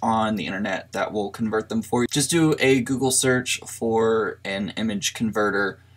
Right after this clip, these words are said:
or website converter, and you can find many, many, many that'll do it for free. So the first thing you're gonna do is you're gonna go ahead and create a new project. I'm in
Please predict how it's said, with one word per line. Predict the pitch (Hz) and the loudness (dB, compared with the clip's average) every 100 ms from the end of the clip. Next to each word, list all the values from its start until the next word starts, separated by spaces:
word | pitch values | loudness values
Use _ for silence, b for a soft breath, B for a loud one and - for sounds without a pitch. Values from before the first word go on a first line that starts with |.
| b _ | b _
or | 110 110 107 107 107 104 | -2 0 4 4 2 0
website | 113 120 104 113 101 | 0 0 2 2 2
converter, | 123 113 110 101 104 107 | 2 2 0 0 0 -4
and | - 85 90 87 - | -6 -6 -6 -8 -10
you | 104 | -6
can | 110 | -6
find | 110 110 104 95 90 - - _ | -2 -2 0 -4 -6 -10 -20 _
many, | 123 131 139 139 127 113 | 2 6 8 8 8 4
many, | 113 110 | 2 2
many | 101 95 90 | 0 -2 -4
that'll | 87 95 | -4 -4
do | 101 87 | -4 -6
it | - | -6
for | 92 | -10
free. | 87 82 73 - - B B B B - | -8 -6 -6 -10 -18 B B B B -4
So | 139 | 2
the | 147 | 4
first | 170 170 | 4 2
thing | 180 | 2
you're | 180 165 | 0 0
gonna | 160 143 | 0 0
do | 147 147 147 135 | 2 2 2 2
is | 139 135 131 123 | 2 4 4 2
you're | 127 | 0
gonna | 131 127 | 0 0
go | 127 127 | 0 0
ahead | 123 127 120 | 0 -2 -2
and | 104 117 120 | -2 -2 0
create | 131 120 | 0 0
a | 120 | 2
new | 120 | 0
project. | 117 120 117 113 | 0 -2 -2 -4
I'm | 98 117 | -2 0
in | 113 113 104 | 0 0 -2